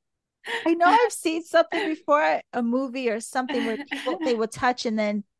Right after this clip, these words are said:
Speaker 2: <gasps>
Speaker 1: it was their way of reading, like, people's thoughts or tuning
Speaker 2: Oh, I
Speaker 1: into
Speaker 2: don't
Speaker 1: what someone
Speaker 2: know.
Speaker 1: experienced.
Speaker 2: It's so funny 'cause as spiritual as I am, I am so not into sci-fi stuff.
Speaker 1: I,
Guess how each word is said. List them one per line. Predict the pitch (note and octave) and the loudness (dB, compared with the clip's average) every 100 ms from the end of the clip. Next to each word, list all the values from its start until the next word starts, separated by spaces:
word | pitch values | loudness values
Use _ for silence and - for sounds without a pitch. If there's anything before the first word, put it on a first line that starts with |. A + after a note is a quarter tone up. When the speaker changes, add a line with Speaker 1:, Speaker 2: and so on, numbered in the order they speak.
| - | -18
Speaker 2:
<gasps> | D4 D4+ C#4 C4 _ _ | -12 -10 -12 -16 _ _
Speaker 1:
it | A3+ | -2
was | B3 C4 | 2 2
their | B3 A#3 | 2 2
way | A3+ A3 | 2 0
of | G3+ | -4
reading, | G#3 A3+ A3+ A3+ A3 A3 A3+ _ _ _ | -6 -4 -2 -2 -2 -4 -6 _ _ _
like, | - G#3+ | -6 -6
people's | - A#3+ G#3+ G#3 - | -4 -8 -6 -8 -6
thoughts | G3+ G#3 G#3+ - | -2 -2 -2 -6
or | G#3 F#3+ F#3+ G3 _ _ | -6 -4 -6 -10 _ _
tuning | - A#3 A3 G3+ | -6 -2 0 0
Speaker 2:
Oh, | |
I | - | 0
Speaker 1:
into | G3 | -2
Speaker 2:
don't | G#3+ G#3 | -4 -2
Speaker 1:
what | G#3 | -2
someone | E4+ C4 G#3+ G#3+ | -2 -6 -4 -4
Speaker 2:
know. | |
Speaker 1:
experienced. | G#3 - - G#3+ A3 A3+ A3+ - - - _ _ _ _ _ _ - - | -6 -12 -8 -4 -4 -4 -6 -10 -18 -20 _ _ _ _ _ _ -18 -8
Speaker 2:
It's | D#3+ | -2
so | A#3 A#3+ | 0 2
funny | A#3 G3+ F#3+ | 4 4 4
'cause | F#3 | 2
as | E3 D#3+ | 0 0
spiritual | - G3+ G#3 G#3+ | 2 2 2 0
as | F#3+ F#3+ | -2 2
I | E3+ | 2
am, | D#3 D#3+ C#3 | 2 2 0
I | - F3+ | -2 -2
am | F#3+ | -2
so | - - E3 | -2 0 2
not | E3+ D#3+ | 4 2
into | C3+ D#3+ E3+ | 2 -2 -2
sci-fi | D#3+ D#3+ D#3 E3 D#3 E3 | 0 2 0 2 0 0
stuff. | - F3 E3 F#3 - _ _ _ _ _ - - _ _ _ _ | 0 0 -2 -6 -14 _ _ _ _ _ -20 -20 _ _ _ _
Speaker 1:
I, | - - B3+ C4+ C4+ | -20 -14 -12 -12 -14